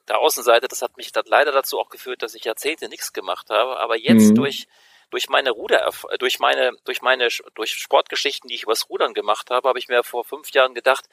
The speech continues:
Speaker 1: Eigentlich ist der Sport so geil, das traue ich mir auch noch zu. Und, äh, bis zum Lockdown, jetzt dürfen wir ja leider nur noch im Einer- oder Zweier raus, war ich doch drei, viermal die Woche trainieren. Und siehe da, ähm, lieber Christian, die, ähm, äh, die Rückenschmerzen waren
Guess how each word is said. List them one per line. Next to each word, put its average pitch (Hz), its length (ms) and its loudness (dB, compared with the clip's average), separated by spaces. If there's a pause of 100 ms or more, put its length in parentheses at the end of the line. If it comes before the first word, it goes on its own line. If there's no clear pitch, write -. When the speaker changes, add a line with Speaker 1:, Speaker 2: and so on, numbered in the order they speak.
(240)
Speaker 1:
Eigentlich - 320 -2
ist 156 160 -2
der 135 60 2
Sport 135 320 -2
so 123 140 -8
geil, 113 340 0 (480)
das - 180 0
traue 139 260 -2
ich - 100 -2
mir 113 120 0
auch - 180 -2
noch - 160 -8
zu. 82 320 -10 (140)
Und, 113 320 -2
äh, 110 200 2
bis 139 220 -2
zum 127 280 0
Lockdown, 120 440 2
jetzt - 180 -10
dürfen 113 180 -8
wir 113 80 2
ja 110 80 4
leider 120 260 2
nur 117 140 -4
noch 113 160 -6
im 101 100 -12
Einer- 117 240 -6
oder 101 120 -4
Zweier 127 340 2
raus, 131 360 -6 (360)
war - 120 4
ich - 120 -2
doch 123 160 0
drei, 107 220 2
viermal 123 300 -2
die 113 120 -10
Woche 123 200 -12
trainieren. 117 520 -4
Und - 200 -16
siehe 131 280 -2
da, 131 280 4 (140)
ähm, 98 340 -8 (240)
lieber 113 140 -4
Christian, 131 460 0
die, 120 280 -10 (600)
ähm, 117 540 -2
äh, 107 160 -4
die 123 80 -8
Rückenschmerzen 123 600 -2 (540)
waren 131 160 2